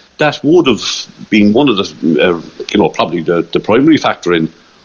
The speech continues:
"We keep telling you about this and you're not doing anything about it." Um, and eventually people just got so blown off that they, I had people on to me every day of the week kind of going, "Are ye doing anything about this? Are ye doing anything about this?"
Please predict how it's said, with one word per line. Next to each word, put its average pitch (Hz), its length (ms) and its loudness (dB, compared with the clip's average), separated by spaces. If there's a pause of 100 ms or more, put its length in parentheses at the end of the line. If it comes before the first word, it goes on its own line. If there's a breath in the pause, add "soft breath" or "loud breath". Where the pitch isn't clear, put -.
(180)
"We 101 140 2
keep 151 300 0
telling 151 320 0
you 90 100 6
about 80 240 -2
this - 400 0 (200)
and 95 120 2
you're 104 120 4
not 117 260 -2
doing 82 200 2
anything 78 280 0
about 131 320 2
it." - 140 -2 (540 soft breath)
Um, 82 500 2 (100)
and 101 120 2
eventually 113 440 2
people 82 280 -2
just - 240 0
got 80 180 0
so - 440 0
blown 82 280 0
off 113 280 0
that 87 140 -4
they, 80 320 -4 (380 loud breath)
I 87 100 0
had 85 180 0
people 104 240 2
on 107 100 2
to 107 120 -4
me 113 260 4
every 156 300 4
day 156 100 4
of 143 80 2
the 143 60 -2
week 143 200 0 (220)
kind 113 140 0
of 110 80 0
going, 110 240 0 (420 soft breath)
"Are 95 120 2
ye 101 220 2
doing 101 260 2
anything 98 280 0
about 95 220 2
this? 95 200 0 (120)
Are 87 120 2
ye 95 140 2
doing 92 220 4
anything 90 240 2
about 87 200 2
this?" 87 340 0